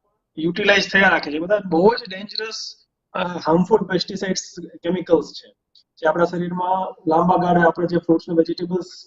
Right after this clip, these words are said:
ખાઈએ છીએ, તેમાં જમા થતા રહે છે. આ મારો હાયપોથેસિસ છે, ચોક્કસપણે આપણે કોઈ રિસર્ચ નથી, but આ જ બધા કારણો છે જે, અ, કેન્સરમાં, અ, નું કારણભૂત બનતા હોય છે.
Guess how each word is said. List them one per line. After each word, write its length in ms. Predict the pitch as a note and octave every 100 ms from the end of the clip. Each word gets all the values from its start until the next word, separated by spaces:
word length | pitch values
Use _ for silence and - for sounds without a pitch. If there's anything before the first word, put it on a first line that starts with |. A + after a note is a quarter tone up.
| -
ખાઈએ 280 | F3 G3 F3
છીએ, 160 | C#3 C3+ _ _ _ _
તેમાં 340 | D#3+ E3 F3+ E3+
જમા 240 | D#3+ E3
થતા 240 | E3 D#3+
રહે 180 | C#3 A#2
છે. 180 | A2 - _ _ _ -
આ 60 |
મારો 200 | E3 F#3
હાયપોથેસિસ 680 | E3 E3+ G#3 A3 G#3 G#3+ -
છે, 100 | A3+ B3 _ _
ચોક્કસપણે 480 | E3+ F3 F3+ - F#3
આપણે 200 | F3+ F#3
કોઈ 180 | E3+ F3
રિસર્ચ 380 | D#3 - E3+ F3+
નથી, 340 | F3 F#3 A3 _ _ _ _ _ _ _ - _ _ _ _ _ _ _ _ D#3+
but 220 | E3 F3+
આ 140 | E3
જ 80 | F#3+
બધા 200 | G3 G#3
કારણો 340 | G3 F#3+ G3 G3
છે 180 | G3+
જે, 220 | F#3 F#3+ A3+ _ _ _ _ _ _ _ _ -
અ, 200 | A3+ F#3+ F3+
કેન્સરમાં, 680 | F3+ F3 G3+ F#3+ G3+ A3 - _ _ -
અ, 140 | F#3 F3+ F3 F3 F#3+
નું 100 | F#3
કારણભૂત 420 | F3 F3 E3+ E3
બનતા 300 | D#3 D3 C#3+
હોય 180 | B2 A2+
છે. 260 | - -